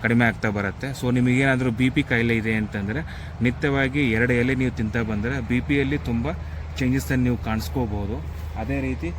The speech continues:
see, ನಿಮಗೆ ರಕ್ತದ ಒತ್ತಡ ಜಾಸ್ತಿ ಆಗೋದಾಗಲಿ, ಅಥವಾ ರಕ್ತದಲ್ಲಿಯ, ಆ, ಆ, ಕೆಂಪು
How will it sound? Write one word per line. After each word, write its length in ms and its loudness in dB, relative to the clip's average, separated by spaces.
see, 120 -2
ನಿಮಗೆ 380 -4
ರಕ್ತದ 460 -4
ಒತ್ತಡ 320 0
ಜಾಸ್ತಿ 280 -4
ಆಗೋದಾಗಲಿ, 640 -4
ಅಥವಾ 680 -4
ರಕ್ತದಲ್ಲಿಯ, 680 -4
ಆ, 200 -4
ಆ, 200 -4
ಕೆಂಪು 500 -4